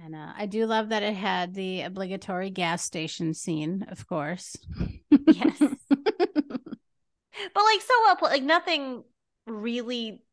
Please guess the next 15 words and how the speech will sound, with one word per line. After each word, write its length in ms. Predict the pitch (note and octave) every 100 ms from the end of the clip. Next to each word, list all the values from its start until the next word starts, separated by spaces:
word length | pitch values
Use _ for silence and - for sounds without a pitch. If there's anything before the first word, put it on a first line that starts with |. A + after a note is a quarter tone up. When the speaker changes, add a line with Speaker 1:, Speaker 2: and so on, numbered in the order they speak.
| _ _
Speaker 2:
notable 680 | G3+ G3 G#3 A3+ A#3+ G#3 G3+
happens 640 | F#3+ G#3 A3+ D4+ A3+ G3
there 240 | F#3 F#3 F3+
except 420 | F3+ - F#3+ -
for, 460 | - G3 F3+ F3+ -
um, 480 | F#3 F3+ E3 D#3+ D#3+ _
I 80 | C4+
mean, 180 | B3+ A#3+
notable 440 | B3+ B3 A3+ A3
in 100 | F#3+
terms 260 | F#3+ G3+ F#3
of 100 | E3+
plot 340 | - A3+ -
points, 420 | - G3 F3+ - -
but 260 | G3 E3+